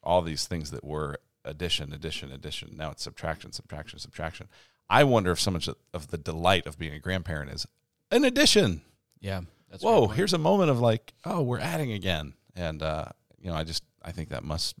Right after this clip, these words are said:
Speaker 1: be part of the equation.
Speaker 2: Yeah, and then seventies, eighties, nineties are not totally significant for the purpose of this conversation, but I think seventies when he actually says sailing, is that what he says?
Speaker 1: Uh, seventies, he calls succession.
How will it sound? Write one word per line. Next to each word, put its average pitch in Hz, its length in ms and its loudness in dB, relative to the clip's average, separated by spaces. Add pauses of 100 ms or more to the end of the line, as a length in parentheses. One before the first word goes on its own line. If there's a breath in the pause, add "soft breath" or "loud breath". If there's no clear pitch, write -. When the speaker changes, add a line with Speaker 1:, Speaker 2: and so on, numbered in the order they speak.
(100)
Speaker 1:
be - 140 -10
part 85 260 -4
of - 100 -12
the - 60 -12
equation. - 460 -14 (1000 soft breath)
Speaker 2:
Yeah, 95 300 -2
and 104 120 -4
then 101 340 0 (440)
seventies, 104 520 2
eighties, 92 500 -2 (640 soft breath)
nineties 87 440 -4
are 80 160 -4 (180)
not 92 180 -10
totally 90 200 -6
significant 82 460 -8
for - 80 -16
the 80 60 -14
purpose 76 260 -14
of 85 40 -8
this 82 100 -6
conversation, 80 600 -8 (400 soft breath)
but 90 200 -4
I - 80 -4
think 113 300 -2 (260)
seventies 123 360 -2
when 92 100 -2
he 85 60 -2
actually - 180 -8
says 92 180 -4
sailing, 92 420 -2
is - 60 -20
that 92 80 -10
what 90 60 -4
he 90 60 -4
says? - 100 -8
Speaker 1:
Uh, 104 100 2
seventies, 139 640 2
he 104 140 -2
calls 92 240 2
succession. 123 720 -2